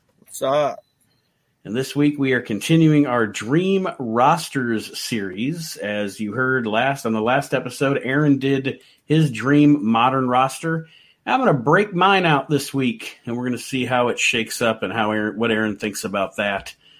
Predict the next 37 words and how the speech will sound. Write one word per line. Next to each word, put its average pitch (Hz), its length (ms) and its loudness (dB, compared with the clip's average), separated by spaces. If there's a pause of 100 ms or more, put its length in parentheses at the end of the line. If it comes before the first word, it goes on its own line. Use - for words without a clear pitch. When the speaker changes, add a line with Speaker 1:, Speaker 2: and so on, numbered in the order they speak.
(280)
Speaker 2:
So 156 460 4
before 131 380 2
we 147 120 2
do 127 120 -2
that, 123 300 -2
though, 82 280 -10 (880)
I 123 100 -2
do 127 100 -4
have 127 140 0
to - 80 -14
say 151 240 2
we 143 160 4
are 131 60 2
within 139 300 2
a 147 80 4
week 156 320 0
when 120 140 -4
this 117 100 -4
show 123 300 -2
airs 160 600 -2 (440)
of 104 100 -6
our 143 200 6
appearance 170 800 -2 (400)
at 113 140 -6
the 107 100 -6
Heroes 160 420 0
and 113 180 -2
Legends 135 440 0
Wrestling 143 840 0
event 143 640 -2 (840)
in 120 160 -2
Fort 151 320 2
Wayne, 147 180 4
Indiana, 147 640 0 (720)
Saturday, 151 500 2
October 131 400 -2
second. - 520 -4